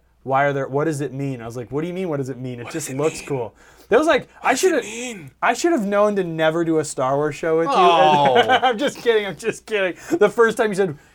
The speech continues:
Speaker 1: "Hey, what does it mean that all of their right eyes are covered?" <laughs> Yes, exactly. I was like, "Uh, looks kinda cool."
Speaker 2: I will say this, though. The poster definitely strikes me as your, like, you walk out of a mo-, like,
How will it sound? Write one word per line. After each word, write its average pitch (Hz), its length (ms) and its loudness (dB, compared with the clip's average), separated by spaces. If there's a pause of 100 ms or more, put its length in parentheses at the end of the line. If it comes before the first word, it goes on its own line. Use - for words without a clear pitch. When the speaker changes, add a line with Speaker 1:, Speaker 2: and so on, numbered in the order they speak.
Speaker 1:
"Hey, 170 120 -8
what 165 140 0
does 185 120 -2
it 170 100 -6
mean 147 260 -6
that 147 80 -4
all 139 160 4
of 139 100 -4
their 139 120 -6
right 123 260 -4
eyes 120 300 -4
are 127 60 -10
covered?" 117 500 -10
<laughs> 640 40 -20 (1160)
Yes, 147 260 -10
exactly. 139 580 -8
I - 400 -20
was 131 80 -8
like, 131 240 -6
"Uh, 117 360 -8 (500)
looks 117 240 -14
kinda 143 300 -10
cool." 165 280 -10 (280)
Speaker 2:
I 185 80 2
will 285 140 0
say 175 180 0
this, 143 240 -2
though. 110 160 -4
The 117 80 -4
poster 214 360 -8
definitely 113 540 -10
strikes 104 340 -12
me 101 140 -12
as 92 220 -14
your, 98 320 -10 (400)
like, 104 300 -8 (600)
you 120 140 -14
walk 139 320 0
out 143 100 -2
of 127 100 -8
a 123 60 -12
mo-, 120 240 -12
like, 117 200 -8